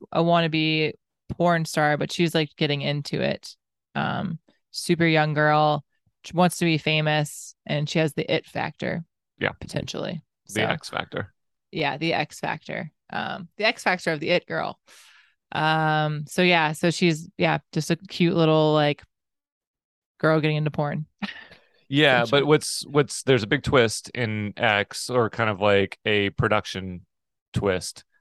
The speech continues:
Speaker 1: Right.
Speaker 2: that Mia Goth is the main character in a sense, like, the audience surrogate. Well, <laughs> that's a weird way to put it.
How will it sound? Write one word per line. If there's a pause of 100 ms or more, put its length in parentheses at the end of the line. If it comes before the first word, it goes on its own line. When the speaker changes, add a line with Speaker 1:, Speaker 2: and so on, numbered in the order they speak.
Speaker 1:
Right.
Speaker 2:
that (200)
Mia
Goth
is
the
main (380)
character
in
a
sense,
like,
the
audience
surrogate. (320)
Well,
<laughs>
that's
a
weird
way
to
put
it.